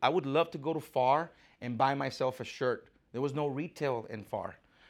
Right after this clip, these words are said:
We had an old, I think it was called El Centro Mall, but it was very dilapidated. It just, it wasn't offering the services that a, another neighboring city next to us was offering at this giant mall.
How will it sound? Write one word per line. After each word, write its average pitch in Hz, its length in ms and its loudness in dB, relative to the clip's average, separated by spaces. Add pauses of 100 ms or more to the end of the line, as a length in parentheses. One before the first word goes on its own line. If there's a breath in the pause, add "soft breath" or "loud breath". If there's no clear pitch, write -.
We 131 160 -2
had 143 460 4
an 131 160 -2
old, 143 480 0 (340)
I 76 60 -4
think 113 180 -10
it 143 40 -4
was 131 100 -6
called 143 200 4
El 127 100 2
Centro 143 360 -2
Mall, 135 500 4 (280 loud breath)
but 127 100 0
it 131 60 2
was 139 140 2
very 147 280 4
dilapidated. 139 880 2
It 120 120 -4
just, 120 260 -8 (140)
it 101 100 -8
wasn't 131 260 0
offering 135 460 0
the 123 60 -6
services 127 420 -4
that 120 160 0
a, 120 80 -2 (100)
another 127 320 -2
neighboring 135 380 -4
city 131 300 -4
next 127 260 -6
to 123 120 -2
us 110 100 -4
was 135 200 0
offering 107 460 -4 (300 soft breath)
at 117 160 0
this 120 220 -6 (260)
giant 123 340 4
mall. 123 400 4